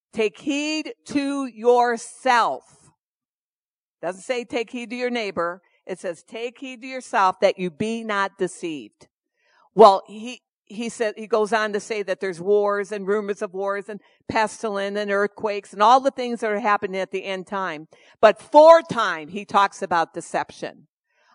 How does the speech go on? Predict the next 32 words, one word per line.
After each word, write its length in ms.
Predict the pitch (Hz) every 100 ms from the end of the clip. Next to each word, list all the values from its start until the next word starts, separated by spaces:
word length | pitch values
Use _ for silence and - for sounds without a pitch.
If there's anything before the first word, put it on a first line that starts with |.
| -
I 160 | 240
don't 140 | 302 269
know 100 | 233
about 220 | 196 180
you. 260 | 202 240 254
The 140 | 170
second 360 | - - 240 214
time 260 | 208 190
God 280 | 175 180 180
says 220 | - 175
anything 420 | 180 175 170 165
twice, 480 | 147 - 254 170 151
I 120 | 170
take 240 | 165 165 156
a 80 | 143
notice. 480 | 160 143 87 - _ _ _
I, 60 | -
like, 260 | 175 -
put 140 | 226 208
my 240 | 190 180
antennas 560 | 175 160 - 202 160 -
up. 160 | 120 - _
Four 260 | 214 233 262
times? 720 | - 320 311 453 - - _ _ _ _ _ _ _ _ _ _ _ _ _ _ _ _ _
I'm 160 | - 240
paying 260 | 226 180 143
attention. 680 | - 180 170 - 160 - _ _ _ _ _ _ _ _ _ -
Look 200 | 196 -
what 120 | 240
he 80 | 226
says 320 | - 208 196
in, 100 | 180